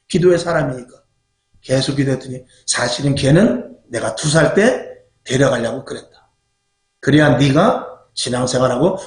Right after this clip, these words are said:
너가 맡은 사명을 할 수 있기 때문에 그런 건데 네가 계속 나한테 금식하고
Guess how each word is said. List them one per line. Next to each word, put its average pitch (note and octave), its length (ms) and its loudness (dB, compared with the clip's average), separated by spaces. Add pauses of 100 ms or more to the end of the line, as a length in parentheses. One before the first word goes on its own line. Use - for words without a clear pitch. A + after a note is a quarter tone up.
너가 D3 420 4
맡은 - 420 -2
사명을 C4 800 2
할 B3+ 140 -2
수 - 140 -2
있기 D#3+ 200 -4
때문에 F3+ 320 -8
그런 B2 240 -14
건데 C3+ 400 -14 (440)
네가 G#3 180 6 (840)
계속 C4+ 220 0
나한테 F#3+ 540 -2 (240)
금식하고 D3+ 920 0